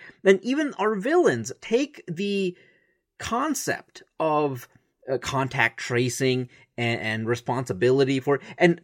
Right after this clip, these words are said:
to the extreme, to the nth degree, uh, uh, to the point where I feel like I was getting made fun of consistently throughout. Like, like this, the scene where our main character Parker i-, is, uh, that car comes up and she might have found, like, an escape,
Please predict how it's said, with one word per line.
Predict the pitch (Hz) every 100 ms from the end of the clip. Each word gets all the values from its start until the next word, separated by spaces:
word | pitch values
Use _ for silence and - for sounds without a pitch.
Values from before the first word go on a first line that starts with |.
| -
to | 220
the | 202
extreme, | - - - - 233 190 98 -
to | 156
the | 151 -
nth | 233 240 -
degree, | 220 165 170 135 135 - _ _ _ _
uh, | - 143
uh, | 156 151
to | -
the | 180
point | 175 208 170
where | 170 165 165 - _ _ _ _ _
I | - 190 214
feel | - 170
like | 135 123 120
I | 135
was | 139 135
getting | 120 117 113
made | 107 110
fun | 113 113 101
of | 87 87
consistently | - 131 - 127 131 110
throughout. | 113 95 101 87
Like, | 107 156
like | 165 147
this, | 160 160
the | -
scene | 185 - 302 190
where | 151 127 123
our | 127
main | 127 123
character | 123 139 123
Parker | 120 - 127 139 127 113 - - -
i-, |
is, | 147 131 127 123 -
uh, | - 131 139 160 156 156
that | 180 165
car | 123 - 151 156
comes | 151 160 151
up | 170 165 160 -
and | 135 131 131
she | 127 143
might | 139 135 139
have | 139
found, | - 131 131 139
like, | 127 127
an |
escape, | 113 - - - 123 127